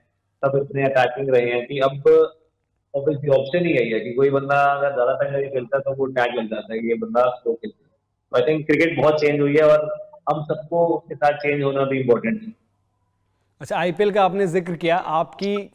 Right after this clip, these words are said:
Speaker 2: favorite team कौन सी रहती है? क्योंकि आईपीएल भी आने वाला है, Next cricketing action आईपीएल ही है। पहली team जिससे champion बने थे या फिर जो उसके बाद आपने ज्वाइन करी पंजाब, अपनी home team, किस team को support करते हैं आप?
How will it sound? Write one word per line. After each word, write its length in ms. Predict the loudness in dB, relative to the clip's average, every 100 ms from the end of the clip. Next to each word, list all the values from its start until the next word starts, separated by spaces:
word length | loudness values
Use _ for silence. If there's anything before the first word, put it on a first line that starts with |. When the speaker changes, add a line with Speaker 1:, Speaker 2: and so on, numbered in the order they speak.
| -6
Speaker 2:
favorite 320 | -4 -2 -2
team 180 | -2 -2
कौन 200 | -4 -4
सी 80 | -2
रहती 140 | -2
है? 60 | 0
क्योंकि 60 |
आईपीएल 300 | 0 0 0
भी 160 | 0 0
आने 220 | -2 0
वाला 220 | 0 0
है, 60 | 0
Next 300 | -2 -4 -4
cricketing 360 | -4 -2 -2
action 240 | -2 -4 -4
आईपीएल 320 | -4 -4 -2
ही 80 | 0
है। 160 | -2 -4 -10 -12 -6
पहली 280 | 0 2 2
team 200 | 2 0
जिससे 240 | 0 2 2
champion 440 | 2 0 0 0
बने 200 | 2 2
थे 120 | 2
या 80 | 4
फिर 160 | 2 2
जो 100 | -2
उसके 220 | -2 -2
बाद 320 | 0 0 0
आपने 240 | -2 -2
ज्वाइन 280 | -4 -4 -4
करी 160 | -2 -4
पंजाब, 380 | -2 -2 0 0
अपनी 320 | -2 -4 -4 -8 -20 -10
home 200 | -6 -4
team, 240 | -2 -2 -4 -14 _
किस 160 | -4 0
team 140 | 0
को 100 | 0
support 320 | -2 0 -2
करते 240 | -2 -4 -6
हैं 80 | -10
आप? 160 | -12